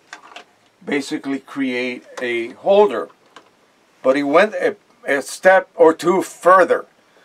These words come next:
Let me show you what the holders look like. And this is kind of a generation after generation. He kept trying, trying, trying. He wasn't satisfied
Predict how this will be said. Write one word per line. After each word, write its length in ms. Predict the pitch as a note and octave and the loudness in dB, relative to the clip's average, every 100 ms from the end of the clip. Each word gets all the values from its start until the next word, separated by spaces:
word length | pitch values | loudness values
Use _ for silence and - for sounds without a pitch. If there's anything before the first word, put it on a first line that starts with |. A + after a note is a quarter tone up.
| _ - | _ -2
Let 120 | F3 | -2
me 100 | B3 | -2
show 200 | - A3+ | 0 0
you 120 | A3 | 2
what 160 | G3 F3 | -2 -2
the 120 | D3+ | -4
holders 540 | C#3 F3+ E3 E3 - | 0 0 2 -2 -2
look 200 | D3+ D#3 | -4 -4
like. 200 | C3 A2+ | -4 -4
And 140 | A2+ C#3 | -4 -4
this 180 | G#3 | -4
is 120 | B3 - | -4 -6
kind 200 | G#3 G3+ | -4 -2
of 100 | F3 | 0
a 240 | D3+ C#3 - - - - - - - - - | 0 0 -4 -20 -20 -20 -20 -20 -20 -20 -10
generation 600 | - F3 E3+ E3+ F3+ F#3+ | -2 0 0 0 -2 -2
after 220 | F3+ D3 C#3+ | -4 -4 -8
generation. 680 | C#3+ C#3+ C#3 C#3+ C#3 D3 | -6 -6 -4 -6 -8 -10
He 100 | C3 | -10
kept 260 | D3 E3 D#3+ | -6 -4 -4
trying, 380 | - D#3 D3+ C3+ | -2 -2 -2 -4
trying, 340 | C#3 C#3 C#3 | -4 -4 -4
trying. 340 | B2 B2+ B2+ A#2+ | -6 -4 -4 -4
He 60 | |
wasn't 340 | B2 C3+ C3 A#2+ | -4 -4 -6 -4
satisfied 680 | C3 B2+ A#2+ B2+ C3 A#2+ | -2 0 -4 -4 -2 -2